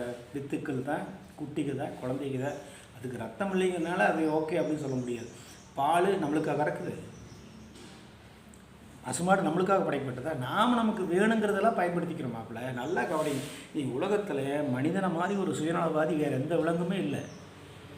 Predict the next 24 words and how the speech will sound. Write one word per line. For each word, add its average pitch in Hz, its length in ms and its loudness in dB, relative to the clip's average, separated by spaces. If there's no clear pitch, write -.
கடலுக்குள்ள 160 400 2
இருக்கிறதையும் 170 440 2
பிடிக்கிறோம், 160 480 2
வானத்துல 151 400 -2
இருக்கிறதையும் 180 420 0
பிடிக்கிறோம், 160 440 -4
பூமியில 165 340 0
இருக்கிறதையும் 175 440 0
பிடிக்கிறோம். 147 400 -2
எங்க 175 220 2
மண்ணை, 180 320 6
மண்ணு, 202 320 6
விண்ணு, 196 480 4
கீழே, 190 360 4
அண்டம் 170 340 0
வரைக்கும் 180 340 2
போறோம். 120 280 -2
இப்படி 143 220 -4
எந்த 170 240 0
உயிரினமும் 180 420 4
இல்லை, 131 160 0
நாம 156 260 -2
தான் 180 180 2
இருக்கிறோம். 123 380 -4